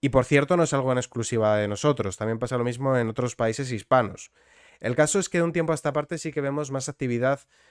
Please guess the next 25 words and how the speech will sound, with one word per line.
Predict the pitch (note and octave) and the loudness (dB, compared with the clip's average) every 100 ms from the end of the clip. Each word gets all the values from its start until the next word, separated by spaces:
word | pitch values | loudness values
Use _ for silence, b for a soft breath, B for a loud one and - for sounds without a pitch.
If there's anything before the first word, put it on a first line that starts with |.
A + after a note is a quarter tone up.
| b b b _ - - | b b b _ -18 -2
Yo | E3 | 2
creo | A3 G3 | 4 6
que | |
también | D3+ C#3 D3+ D#3+ C3+ A#2 A#2+ | 4 6 6 4 2 2 4
ha | |
ayudado | C3+ C#3 C#3+ | 6 6 6
bastante | C#3 - B2+ C3 C#3 A#2+ A2 | 2 0 -6 -2 0 0 0
el | A#2+ | -2
uso | B2+ D3 | -2 0
de | B2 | 2
las | A#2 | 2
redes | A#2 - | 0 0
sociales, | A2 B2+ G#2 F#2+ - | 0 0 0 -2 -8
que | G#2+ | -4
ayudan | A2+ B2 | -2 0
a | A#2+ | -2
la | A#2 | -2
gente | B2+ B2 | -4 -4
a | C3 | -4
intercambiar | B2 A2 A2 A2+ | -4 -4 -2 -2
información | A#2 A#2 A2+ G#2+ C3 C3+ | -2 -4 -4 0 2 2
y | B2 | 0
que | A2+ | 0
no | A2 | 0
haya | A#2 A#2 G#2+ | 2 2 0